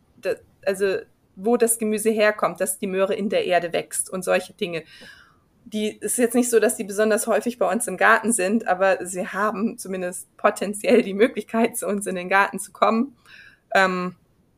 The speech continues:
und haben einfach ja auch, ich mache immer eine recht führliche, ähm, E-Mail, ausführliche E-Mail jede Woche und haben, also der Bezug ist einfach da. Und ich glaub, das sind die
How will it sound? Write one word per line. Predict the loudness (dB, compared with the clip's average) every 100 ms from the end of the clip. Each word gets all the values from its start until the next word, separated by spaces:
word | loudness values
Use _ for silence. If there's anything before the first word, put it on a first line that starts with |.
| _ -2
und | -2 0
haben | 2 4
einfach | 2 0 -2
ja | 2 2
auch, | 2 -2 -18
ich | -12 -6
mache | -4
immer | -2
eine | 0 -2
recht | -2 -4
führliche, | -2 0 0 -2 -2 -2 -6 _ _ _ _ _ _
ähm, | -2 -2 -2 -2
E-Mail, | 0 2 4 2 2
ausführliche | 0 0 -2 -2 -2
E-Mail | -4 0 2 2 2
jede | 0 0
Woche | 0 0 0 -2
und | -2 -8 -8
haben, | -8 -8 -12 -10
also | -10
der | -6 -8
Bezug | -6 -8 -8 -6
ist | -8
einfach | -8 -10 -12 -8
da. | -6
Und | -4
ich | -2
glaub, | -2
das | 2 2 2
sind | -2 -4
die | -6 -8